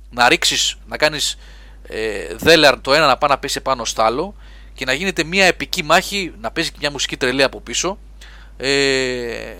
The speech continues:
χωρίς προηγούμενο. Ε, αυτό που λέει ο Devil Bringer είναι αλήθεια, υπάρχει ένα οικοσύστημα ζωντανό στο χάρτη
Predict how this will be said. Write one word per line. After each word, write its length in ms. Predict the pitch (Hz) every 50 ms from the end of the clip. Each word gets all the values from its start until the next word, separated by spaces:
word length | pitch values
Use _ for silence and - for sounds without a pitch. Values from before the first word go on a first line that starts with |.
| 85 151 147
χωρίς 260 | - - 165 180 170
προηγούμενο. 580 | - 147 127 110 110 107 101 95 90 92 98 - - - - - - -
Ε, 240 | - 92 120 117 104 - - -
αυτό 240 | - 107 110 - 175
που 120 | 151 147 151
λέει 120 | 156 160
ο 100 | 156 135 117
Devil 240 | 151 147 139 139 127 117 110
Bringer 320 | 123 135 135 127 123 117 110 - - - - - - - - - - - - - - - - - - - - - - - - - -
είναι 180 | 120 120 123
αλήθεια, 420 | 113 104 104 117 113 - - 160 156
υπάρχει 300 | 123 - - 143 127 151
ένα 80 | 143
οικοσύστημα 600 | 135 - - 110 - - 135 - - 131 123 113
ζωντανό 540 | 110 - 117 101 104 98 101 117 131 127 117
στο 300 | - - - - 90 90 -
χάρτη 440 | - 113 110 101 - - 107 98